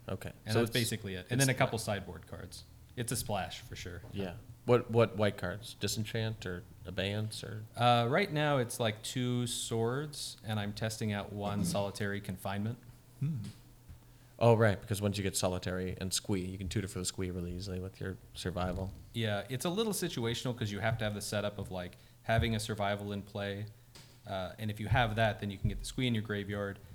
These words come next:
Speaker 2: and you can discard, uh, your Madness cards and put them into play, and then just dis-, and then keep discarding Squee to survival, or to, um, Solitary Confinement.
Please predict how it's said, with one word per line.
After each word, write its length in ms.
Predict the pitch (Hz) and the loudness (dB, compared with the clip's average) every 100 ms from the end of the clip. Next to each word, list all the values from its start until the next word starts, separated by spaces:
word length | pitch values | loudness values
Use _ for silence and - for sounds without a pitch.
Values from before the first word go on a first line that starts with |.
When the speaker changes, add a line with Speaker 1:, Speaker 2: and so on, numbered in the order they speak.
| - - - | -20 -18 -6
Speaker 2:
and 280 | 110 104 - | -2 -2 -2
you 160 | 113 | -2
can 360 | 107 117 104 95 - - - - - - - | -2 0 0 -2 -10 -20 -20 -20 -20 -18 -4
discard, 760 | 123 120 - 113 107 107 104 110 - - - - - | -2 -2 -2 2 4 4 0 -6 -10 -20 -20 -20 -8
uh, 180 | 101 95 | -4 -4
your 120 | 95 98 | -4 2
Madness 380 | 113 117 101 | 4 4 0
cards 300 | - 95 95 98 | -2 -4 -4 -6
and 80 | |
put 140 | - 107 | -6 -2
them 120 | 101 | -2
into 120 | 92 | -4
play, 440 | - 110 95 82 110 - - - - - | -4 0 0 -2 -8 -12 -20 -18 -6 -4
and 120 | 101 | -2
then 140 | 101 98 | -4 -4
just 180 | 95 - | -6 -6
dis-, 200 | 101 - | -8 -6
and 80 | 107 | -6
then 120 | 101 | -6
keep 260 | 95 104 - | -6 -10 -10
discarding 380 | 104 - 95 90 | -8 -6 -6 -8
Squee 180 | - 101 | -10 -10
to 80 | - | -8
survival, 680 | 101 104 110 104 104 104 - - - - - | -2 4 4 4 -2 -4 -12 -20 -20 -20 -4
or 120 | 117 | 0
to, 300 | 110 117 104 98 | 0 2 2 2
um, 400 | 92 85 82 90 - | -2 -4 -10 -14 -14
Solitary 440 | - 110 101 101 95 | -4 -2 0 -4 -6
Confinement. 520 | - - 98 98 101 | -8 -6 -4 -4 -8